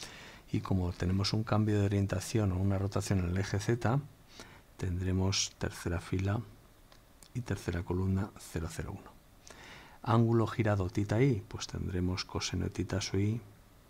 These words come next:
menos seno de tita sub I, seno de tita sub I, coseno de tita sub I. Es decir,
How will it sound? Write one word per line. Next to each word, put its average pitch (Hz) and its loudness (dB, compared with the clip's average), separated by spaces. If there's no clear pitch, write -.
menos 98 -2
seno 95 0
de 90 0
tita 95 -4
sub - -4
I, 95 0
seno 90 -2
de 87 0
tita 85 -2
sub 87 -2
I, 95 0
coseno 87 0
de 82 -4
tita - -10
sub - -12
I. - -20
Es 92 -4
decir, 101 -2